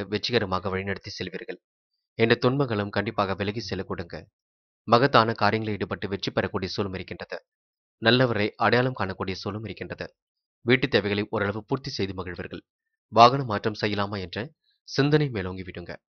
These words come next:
தாய் வழி ஆதரவும் இன்று ஏற்படக்கூடும். என்று தேவையற்ற பிரச்சனைகளில் தலையிடாமல் இருப்பது மிக நல்லது. மனோதிடம் இன்று உண்டாக கொடுங்க.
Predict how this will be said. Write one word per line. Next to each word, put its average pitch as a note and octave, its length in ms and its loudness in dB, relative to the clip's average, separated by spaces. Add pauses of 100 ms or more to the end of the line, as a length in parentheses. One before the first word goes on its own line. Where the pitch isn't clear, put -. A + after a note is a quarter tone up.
(380)
தாய் A#2+ 220 10
வழி A#2+ 280 -2
ஆதரவும் G#2+ 440 2
இன்று F#2+ 200 -10
ஏற்படக்கூடும். - 560 -8 (480)
என்று C3 280 8
தேவையற்ற A2+ 420 2
பிரச்சனைகளில் G#2 540 -4
தலையிடாமல் F#2+ 440 -4
இருப்பது F#2 280 -8
மிக G#2 180 -6
நல்லது. F2+ 340 -10 (640)
மனோதிடம் A#2 520 6
இன்று G#2 220 -4
உண்டாக F#2 320 -6
கொடுங்க. F2+ 300 -10